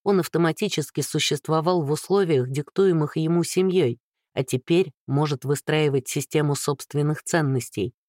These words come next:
Такой поворот жизненного пути становится причиной рождения новой личности и создания собственных условий существования.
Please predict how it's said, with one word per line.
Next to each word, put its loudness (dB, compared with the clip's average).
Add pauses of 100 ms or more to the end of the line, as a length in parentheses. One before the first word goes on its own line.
(380)
Такой 2
поворот 0
жизненного 0
пути -2 (120)
становится 0
причиной 0
рождения 2
новой 0
личности -2
и -2
создания 2
собственных -2
условий 0
существования. -2